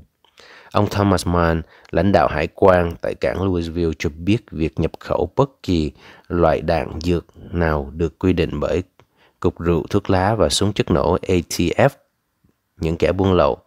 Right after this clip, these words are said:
này đã cố tránh bị phát hiện. Tuy nhiên, các quan,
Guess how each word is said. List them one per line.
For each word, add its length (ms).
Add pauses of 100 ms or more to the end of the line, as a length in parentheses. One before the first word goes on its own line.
(120)
này 360 (260)
đã 120
cố 240
tránh 300
bị 120
phát 220
hiện. 280
Tuy 100
nhiên, 280
các 300
quan, 340